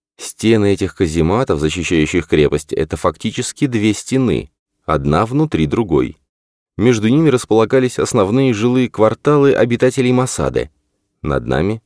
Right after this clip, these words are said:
западный дворец, самое большое строение Масады. Томми оторвал взгляд от её губ, чтобы посмотреть туда, куда указывала её рука.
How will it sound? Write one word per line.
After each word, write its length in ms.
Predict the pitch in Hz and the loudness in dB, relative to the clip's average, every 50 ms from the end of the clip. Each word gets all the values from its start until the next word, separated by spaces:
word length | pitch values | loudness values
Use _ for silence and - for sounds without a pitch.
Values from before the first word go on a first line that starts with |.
| _ - | _ -6
западный 460 | 80 73 80 - - 67 62 71 69 | -2 -2 -2 -2 -2 -2 -2 -2 -2
дворец, 500 | 62 64 65 64 60 71 78 - - _ _ _ | 0 0 0 0 0 -2 -2 -4 -10 _ _ _
самое 400 | - - 80 76 76 80 80 82 | -4 -2 0 0 2 2 2 4
большое 480 | 76 82 82 76 - - 82 85 98 | 4 2 2 2 0 2 4 4 4
строение 540 | - - - 120 117 113 107 98 98 104 107 | 4 2 0 2 2 2 2 0 2 0 2
Масады. 560 | 110 117 120 - - 85 71 67 69 67 90 _ _ _ _ _ _ _ _ _ _ _ _ | 2 0 -2 0 0 0 0 2 0 -4 -4 _ _ _ _ _ _ _ _ _ _ _ _
Томми 240 | - 80 76 73 65 | 2 2 2 2 0
оторвал 440 | 65 - 69 69 71 71 69 67 65 | -2 0 0 0 2 2 2 0 0
взгляд 420 | 67 69 62 76 78 87 85 - | -2 -2 0 2 2 2 0 -2
от 100 | 73 - | -6 -8
её 340 | - 73 71 69 67 71 69 | -6 -6 -6 -2 0 -2 0
губ, 220 | 71 107 113 - | 0 -2 -4 -4
чтобы 300 | - - - 82 80 78 | -6 -6 -4 -2 -2 -2
посмотреть 560 | - 76 - 82 78 76 76 - 87 90 78 _ _ | -4 -4 -4 -2 -2 -2 -2 0 -2 -2 -4 _ _
туда, 400 | - 76 69 62 - 87 101 113 | -6 -6 -6 -2 0 0 0 0
куда 320 | - - 82 73 80 87 | 0 -2 2 4 4 4
указывала 560 | 90 78 - - 80 73 76 69 67 71 69 69 | 2 2 0 -2 -2 -2 -2 -2 -2 0 -2 -2
её 360 | 65 64 67 64 67 67 64 | -4 -6 -8 -4 -2 -2 -2
рука. 420 | 69 67 - - 65 - - - | -2 -6 -8 -8 -10 -10 -12 -16